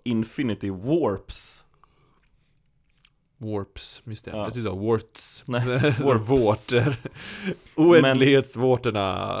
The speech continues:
Speaker 1: men om man ska söka på dem i Unlimited-appen så heter de Infinity Wars. <laughs> Varför göra allting lätt? Men på omslaget så står det Infinity Warps. Eh,
Speaker 2: Vad
Speaker 1: men
Speaker 2: är
Speaker 1: den jag har läst den här
Speaker 2: grejen,
Speaker 1: veckan i alla
Speaker 2: Marvel?
Speaker 1: fall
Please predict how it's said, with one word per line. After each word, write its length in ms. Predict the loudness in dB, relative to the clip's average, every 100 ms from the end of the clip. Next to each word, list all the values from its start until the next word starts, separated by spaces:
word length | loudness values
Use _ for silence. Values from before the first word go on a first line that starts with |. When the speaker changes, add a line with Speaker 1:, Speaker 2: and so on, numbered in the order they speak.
| 0
Speaker 1:
men 200 | 2 2
om 60 |
man 120 | 2
ska 120 | 0 -2
söka 320 | 0 0 0
på 140 | -2
dem 200 | 0 0
i 180 | 0 0
Unlimited-appen 1300 | -2 -2 -4 -4 -6 -6 -6 -6 -12 -12 -10 -6 -6
så 120 | -4
heter 260 | -4 -4 -4
de 140 | -8
Infinity 380 | -6 -8 -10 -10
Wars. 680 | -8 -6 -6 -6 -10 -16 -20 _ _ _ _ _ _
<laughs> 1900 | -10 -10 -16 -20 _ _ _ _ _ _ _ _ _ _ _ -16 -14 -6
Varför 220 | -2 -2 0
göra 180 | 2
allting 340 | 2 0 -6 -8
lätt? 400 | -4 -4 -6 -18
Men 260 | -4 -2 -2
på 340 | -4 0 0
omslaget 640 | 0 -2 -4 -4 -2 -2 -6
så 60 |
står 200 | -6 -6
det 80 | -4
Infinity 420 | -6 -8 -10 -10
Warps. 640 | -10 -6 -4 -6 -14 -20 -20 -20 _ -20 -20 _ _ -8
Eh, 100 | -4
Speaker 2:
Vad 400 | -2 -2 -4 -6
Speaker 1:
men 120 | -2
Speaker 2:
är 60 | 0
Speaker 1:
den 200 | 2 2
jag 140 | 4
har 80 | 4
läst 260 | 4 2
den 180 | 0 0
här 140 | 0 2
Speaker 2:
grejen, 120 | 2
Speaker 1:
veckan 180 | 2 2
i 40 |
alla 100 | 0 0
Speaker 2:
Marvel? 300 | 0
Speaker 1:
fall 0 | -2